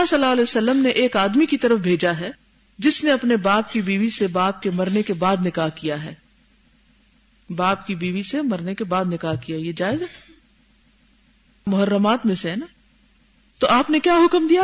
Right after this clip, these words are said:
کہ میں جا کر اس کی گردن اڑا دوں اور اس کا مال لے لوں؟ یعنی ایک طرح سے کفر ہے، اتنا بڑا گناہ ہے یہ۔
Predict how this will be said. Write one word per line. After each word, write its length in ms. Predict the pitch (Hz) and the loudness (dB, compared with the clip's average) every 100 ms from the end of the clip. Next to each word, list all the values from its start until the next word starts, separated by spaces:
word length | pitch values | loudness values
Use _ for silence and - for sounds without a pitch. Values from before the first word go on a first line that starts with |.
| 381 | 2
کہ 80 | |
میں 160 | 247 240 | 2 2
جا 220 | 214 220 | 4 2
کر 160 | 277 302 | 2 0
اس 160 | 269 | -2
کی 160 | - 208 | -6 0
گردن 300 | 208 214 247 226 | 0 2 2 2
اڑا 220 | 185 185 196 | 0 0 2
دوں 100 | 226 | 0
اور 80 | |
اس 140 | 185 - | 0 -2
کا 100 | 185 | -4
مال 240 | 170 170 | -2 -2
لے 140 | 165 151 | -2 -4
لوں؟ 140 | 151 147 _ _ _ _ _ _ _ _ _ _ _ _ _ | -8 -14 _ _ _ _ _ _ _ _ _ _ _ _ _
یعنی 160 | 190 214 | -4 -4
ایک 140 | 214 | -2
طرح 160 | - 214 | -2 -2
سے 120 | 254 | -2
کفر 240 | 262 247 196 | -2 0 -2
ہے، 140 | 151 - _ _ _ _ _ _ _ _ _ _ | -4 -10 _ _ _ _ _ _ _ _ _ _
اتنا 220 | 220 - | -6 0
بڑا 240 | 240 196 196 170 | 2 2 2 0
گناہ 260 | 165 156 | -2 -2
ہے 100 | 160 | -6
یہ۔ 140 | 147 | -10